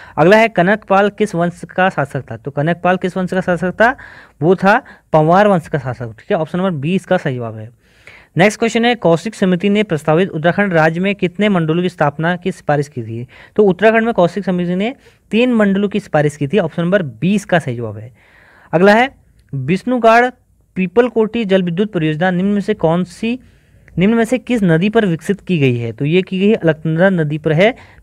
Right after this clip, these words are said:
विष्णुगार पीपल कोट जल विद्युत परियोजना। अगला है फ्रेडरिक स्मेटर द्वारा स्थापित तितलियों का संग्रहालय कहाँ स्थित है? तो तितली का संग्रहालय है भीमताल में, ठीक है।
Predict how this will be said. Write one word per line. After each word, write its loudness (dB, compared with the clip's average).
विष्णुगार 2
पीपल -4
कोट 0
जल -2
विद्युत -4
परियोजना। -6
अगला 4
है 6
फ्रेडरिक 0
स्मेटर 0
द्वारा 2
स्थापित -4
तितलियों -4
का 2
संग्रहालय 0
कहाँ -2
स्थित -12
है? -10
तो -8
तितली -4
का 2
संग्रहालय 2
है 2
भीमताल 0
में, -8
ठीक -8
है। 2